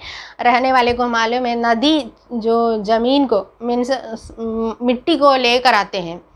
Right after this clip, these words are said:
मीन्स मिट्टी को बहा के लेकर आते हैं और इसके बाद ये मिट्टी अपने दोनों किनारे छोड़ के चले जाते हैं। अब धीरे-धीरे छोड़ते, छोड़ते जाते हैं, उसी को,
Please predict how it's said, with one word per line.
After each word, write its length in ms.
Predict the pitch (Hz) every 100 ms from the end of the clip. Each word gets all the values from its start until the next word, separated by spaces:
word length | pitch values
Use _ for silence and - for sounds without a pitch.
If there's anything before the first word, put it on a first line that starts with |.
| - - 240
मीन्स 260 | 233 226
मिट्टी 440 | 311 392 262 247 269
को 300 | 277 381 -
बहा 360 | 220 220 240 240
के 100 | 262
लेकर 320 | 233 220 226
आते 260 | 214 208 226
हैं 200 | 254 262
और 140 | 214
इसके 240 | 214 -
बाद 220 | 226 214 240
ये 540 | 240 226 240 247 - - 214
मिट्टी 400 | 220 208 269 370 403 - - - 233 226 240
अपने 320 | 226 254 269
दोनों 400 | 240 247 247 294
किनारे 440 | 294 240 220 226
छोड़ 320 | 269 247 233 254
के 140 | 269
चले 280 | 247 220 208
जाते 240 | 196 190
हैं। 240 | 170 165 165 _ - -
अब 80 | 226
धीरे-धीरे 460 | 247 262 262 269 269
छोड़ते, 360 | 247 240 269
छोड़ते 320 | 254 240 226
जाते 300 | 220 214 190
हैं, 340 | 220 220 311 -
उसी 260 | 214 269
को, 260 | 262 269